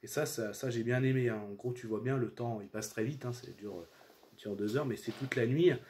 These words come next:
Et on le sait que justement, euh, Raccoon City va,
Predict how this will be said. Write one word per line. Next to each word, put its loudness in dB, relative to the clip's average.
Et 8
on 2
le 12
sait 6
que 0
justement, 0
euh, 0
Raccoon -8
City -10
va, -2